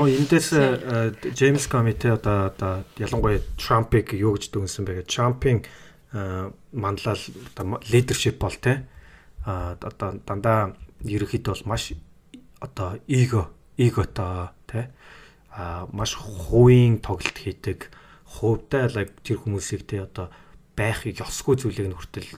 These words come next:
Speaker 1: зөвхөн өөртөө үнэнч байхыг шаарддаг. Өөрийнхөө төлөө тэр хүмүүс одоо тэр институцийн түвшинд хүртэл хийж болохгүй зүйлийг хийхийг шаарддаг, тий.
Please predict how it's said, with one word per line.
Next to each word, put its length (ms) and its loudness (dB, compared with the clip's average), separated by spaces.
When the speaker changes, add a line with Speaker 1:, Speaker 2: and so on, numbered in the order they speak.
Speaker 1:
зөвхөн 240 -6
өөртөө 400 -2
үнэнч 320 -4
байхыг 320 -8
шаарддаг. 560 -8
Өөрийнхөө 480 -2
төлөө 320 -4
тэр 160 -8
хүмүүс 320 -6
одоо 320 -10
тэр 240 -6
институцийн 640 -2
түвшинд 320 -6
хүртэл 240 -14
хийж 240 -4
болохгүй 400 -4
зүйлийг 320 -10
хийхийг 320 -10
шаарддаг, 640 -10
тий. 240 -2